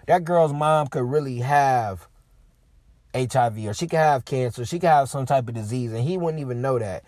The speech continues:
So you gotta be cautious of the things that you say to people. Those are my, "You Won't Believe This." Like I said, you can always email Eric Jones Junior Speaks at gmail dot com. You can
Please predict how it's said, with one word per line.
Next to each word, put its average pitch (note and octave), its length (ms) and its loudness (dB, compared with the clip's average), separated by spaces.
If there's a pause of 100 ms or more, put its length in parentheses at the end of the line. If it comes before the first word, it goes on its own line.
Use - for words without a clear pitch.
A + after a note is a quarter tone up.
(220)
So - 80 -4
you G3 100 0
gotta G3+ 200 6
be C#3+ 160 -6
cautious D#3+ 420 4
of A#2 160 -2
the A2+ 100 -8
things C#3+ 300 -2
that B2 180 -6
you A#2+ 60 -8
say B2+ 280 -2
to G#2 140 -8
people. E2 440 -12 (1900)
Those G#3+ 260 6
are G3 80 -2
my, F3+ 360 6 (280)
"You D3 180 2
Won't D#3+ 240 6
Believe C#3 340 0
This." C#3+ 320 0
Like D3 200 0
I D3 80 4
said, C3+ 320 -2
you D3+ 80 -6
can D3 140 -4
always C#3+ 480 2
email C#3+ 400 0
Eric C#3 280 -2
Jones C#3 300 0
Junior B2+ 300 -2
Speaks - 460 -4
at B2+ 160 -2
gmail C#3 420 0
dot A#2+ 240 -2
com. F3+ 400 4 (380)
You D3+ 160 -2
can B2+ 840 0